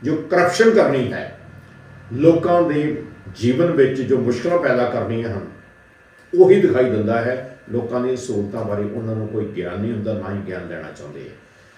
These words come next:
ਸੋ ਪਿਆਰੇ ਦਰਸ਼ਕ, ਮੈਂ ਕਿ ਇਸੇ ਕਰਕੇ ਮੈਂ ਦੱਸਿਆ ਤੁਹਾਨੂੰ ਪੋਲਿਟਿਕਸ ਸਾਡੇ ਜੀਵਨ ਦੇ ਉੱਪਰ ਬਹੁਤ ਜ਼ਿਆਦਾ ਹਾਵੀ ਹੈ। ਇਸੇ ਹੀ ਜਿਹੜਾ ਆਪਣੇ ਇਲੈਕਸ਼ਨ ਹੋਏ ਹਨ, ਉਹਦੇ ਨਾਲ ਸੰਬੰਧਿਤ ਹੈ। ਇੱਕ ਮੈਂ ਤੁਹਾਡੇ ਨਾਲ ਹੋਰ,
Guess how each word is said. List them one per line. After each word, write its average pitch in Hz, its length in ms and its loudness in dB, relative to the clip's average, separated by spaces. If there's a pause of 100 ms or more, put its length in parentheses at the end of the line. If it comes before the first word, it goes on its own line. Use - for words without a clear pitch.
(220)
ਸੋ 143 160 -2
ਪਿਆਰੇ 139 260 2
ਦਰਸ਼ਕ, 131 260 -2
ਮੈਂ 123 280 -4
ਕਿ 123 80 -2
ਇਸੇ 123 440 -2
ਕਰਕੇ 147 220 -2
ਮੈਂ 123 80 -4
ਦੱਸਿਆ 101 320 -4
ਤੁਹਾਨੂੰ 104 200 -6
ਪੋਲਿਟਿਕਸ 101 500 -8
ਸਾਡੇ 92 220 -8
ਜੀਵਨ 90 400 -10
ਦੇ 85 60 -12
ਉੱਪਰ 90 320 -12 (180)
ਬਹੁਤ 98 180 -6
ਜ਼ਿਆਦਾ - 320 -10
ਹਾਵੀ 123 320 -4
ਹੈ। - 320 -4 (220)
ਇਸੇ 143 380 2
ਹੀ 143 240 4
ਜਿਹੜਾ 139 520 2 (520)
ਆਪਣੇ 107 360 -6 (140)
ਇਲੈਕਸ਼ਨ 117 320 -4
ਹੋਏ 110 240 -2
ਹਨ, 101 180 -2
ਉਹਦੇ 117 180 -2
ਨਾਲ 110 120 -4
ਸੰਬੰਧਿਤ 110 400 -4
ਹੈ। 98 180 -8 (160)
ਇੱਕ 117 160 -10
ਮੈਂ 113 140 -6
ਤੁਹਾਡੇ 104 220 -4
ਨਾਲ 101 100 -4
ਹੋਰ, 107 400 -6